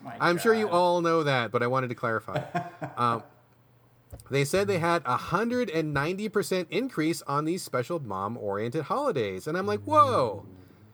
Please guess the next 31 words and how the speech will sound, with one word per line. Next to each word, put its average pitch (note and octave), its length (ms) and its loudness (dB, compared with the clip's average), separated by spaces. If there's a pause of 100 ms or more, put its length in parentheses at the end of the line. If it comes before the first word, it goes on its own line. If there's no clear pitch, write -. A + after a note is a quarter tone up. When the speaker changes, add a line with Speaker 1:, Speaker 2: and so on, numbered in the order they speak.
(360)
Speaker 2:
that's D4+ 200 0
a, F3+ 200 2
that's F4 180 0
a G4 40 4
big E3 320 0
increase G#3+ 420 0
of C#3 100 -4
people F#3+ 260 -2
who, G3 80 -2
like, F#3 260 0
generally D#3+ 560 -2 (420)
look C#3 200 -2
at D3+ 80 -4
their D#3+ 140 0
standard C#3 400 -2
porn A2+ 340 -4
or C3 40 -2
whatever, A#2+ 400 2
whatever C#3 340 2
flavor E3 360 2
they F#3+ 120 -2
like. B2 340 -2 (120)
And C#3 140 0
then D#3+ 120 2
on E3 120 4
Mother's A#3+ 300 0
Day, F#3+ 140 2
they're F#3+ 100 2
like, G3+ 180 -2
'You D4 60 -2
know, D#4+ 340 0